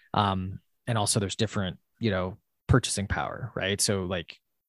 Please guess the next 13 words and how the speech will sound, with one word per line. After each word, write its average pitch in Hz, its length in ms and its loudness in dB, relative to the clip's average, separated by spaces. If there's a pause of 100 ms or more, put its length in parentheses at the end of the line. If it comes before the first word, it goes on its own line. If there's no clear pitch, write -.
(120)
in 117 120 2
the 110 80 4
Nordics, 123 680 6
um, 101 220 -4 (200)
you 123 120 -2
should - 140 -2
always 120 220 2
do 120 80 2
your 107 140 2
own 98 100 -2
data 95 240 -4
here 92 260 -6
because 85 440 -10